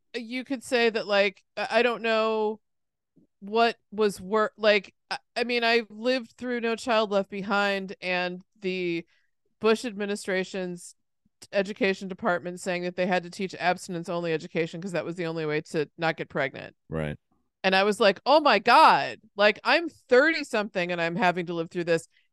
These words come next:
Speaker 1: And then when I was a kid, the big thing was evolution, that they can't have
Speaker 2: Right.
Speaker 1: evolution in schools. And the big thing was always, like, free. So I just feel like it's all, I, I mean, I just don't, I hope there's a backlash, but I don't think there's going to be, because I think people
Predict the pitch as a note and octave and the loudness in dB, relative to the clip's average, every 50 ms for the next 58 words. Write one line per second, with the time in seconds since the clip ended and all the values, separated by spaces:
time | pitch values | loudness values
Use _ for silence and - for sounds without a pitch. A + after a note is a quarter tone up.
0 | _ - C4 C4+ D#4 F4+ F#4 F#4 F#4+ F4+ E4 D#4 D4+ D4+ C4+ A#3 B3+ - - - | _ -4 -2 0 0 0 0 0 0 2 2 2 2 2 0 -2 -4 -6 -8 -6
1 | - A#4+ C5 G#4+ F4 D4 C4 B3 A#3+ A#3 G#3 B3 B3 - _ _ _ _ _ _ | 0 2 4 6 8 8 10 10 8 6 4 2 -6 -6 _ _ _ _ _ _
2 | _ _ - B3 G#3+ G#3 C4 B3+ B3 A3 _ - B3 B3 B3 A#3+ A#3 A3 A3 G3 | _ _ -6 -6 -2 2 2 2 2 0 _ 0 0 0 0 0 0 0 0 0
3 | - - G#3+ A3 G3 G#3+ G3 G3+ G3+ G3 F#3+ - F#3+ D#3+ D#3+ D#3+ F#3 F#3 - A3+ | 0 2 2 2 2 2 2 2 2 2 2 -2 -4 -4 -2 -2 -4 -2 0 2
4 | G#3 G3+ G#3+ F#3+ F#3+ F#3+ F3+ F3 F#3 F3+ F#3 F3+ F3 - F#3+ F3 E3+ E3+ - F3 | 2 4 4 4 4 2 0 0 0 -2 0 -2 -2 -4 -4 -6 -8 -6 -2 0
5 | E3+ E3+ F3+ F3+ F3 F3 F#3 F#3+ G3+ F#3 F3+ F3 F3+ E3+ F3 F#3 F#3 - - G3 | 0 0 0 -2 -4 -4 -4 -2 -2 -4 -4 -2 0 0 0 -2 -4 -4 -6 -6
6 | - _ - _ _ - - D4+ D#4 D#4 D4+ E4 G4 F#4+ - - - F4 F4 F4 | -6 _ -20 _ _ -2 2 4 4 4 4 4 2 0 0 -2 -2 0 0 2
7 | E4+ E4 D4 - C#4+ - - - - A#3+ C4+ C4 - B3+ C4+ - - B3 C4+ C#4 | 2 0 0 -2 -4 -6 -6 -2 2 2 2 4 4 2 0 2 0 -2 -2 0
8 | C#4+ C#4 C#4 C#4 C4+ C#4 - _ _ _ _ - G3+ - - - A#3+ C4+ A#3+ C#4+ | 0 -2 -2 -2 -4 -8 -10 _ _ _ _ -20 -20 -16 -2 2 4 4 4 4
9 | E4+ D#4+ - - D4+ D4 D4 C#4+ C#4+ C4+ - _ - C4 C4+ C4 C#4+ E4+ F#4+ F#4 | 0 -4 0 2 4 4 4 4 2 0 -4 _ 0 0 2 2 2 2 0 2
10 | - D4+ B3+ A3 G3+ F#3+ F#3 E3+ E3 E3+ E3 - F3+ E3 E3 D#3+ - - G3+ G#3 | 2 2 2 2 0 0 0 2 2 2 0 0 0 0 0 0 -4 -4 0 0
11 | G#3 G#3+ A3 G#3+ G#3 G#3+ G3+ A#3 A3+ A3+ A3 - B3 B3+ B3+ A#3 G3 F#3 E3+ E3 | 0 0 0 -4 -8 -8 -4 -2 -2 -2 -2 -2 -2 -2 -2 -2 -2 -2 -2 -2
12 | F3 - F#3+ F3 G#3 G3 G#3 - A#3 G#3+ G3+ F#3+ - - A#3 A#3 A3+ - A3+ A3+ | -2 -2 -2 0 2 0 0 0 -2 -6 -6 -6 -8 -6 -6 -4 -4 -2 0 0
13 | A3+ A3+ A3+ A3+ A3+ - | 2 2 0 0 -2 -4